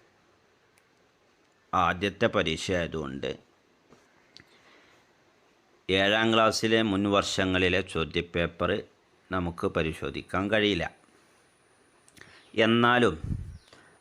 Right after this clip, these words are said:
അഞ്ചാം ക്ലാസ്സിലൊക്കെ പരീക്ഷ കഴിഞ്ഞപ്പോൾ ബോധ്യപ്പെട്ടത് മുൻ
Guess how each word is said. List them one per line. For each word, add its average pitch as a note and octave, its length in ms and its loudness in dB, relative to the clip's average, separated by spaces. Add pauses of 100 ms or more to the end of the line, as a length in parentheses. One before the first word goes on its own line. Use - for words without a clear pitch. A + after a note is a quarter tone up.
അഞ്ചാം G2 360 2
ക്ലാസ്സിലൊക്കെ G2+ 600 2
പരീക്ഷ F2 400 0
കഴിഞ്ഞപ്പോൾ E2 640 -2 (1800)
ബോധ്യപ്പെട്ടത് G2 920 0 (460)
മുൻ G2+ 120 -2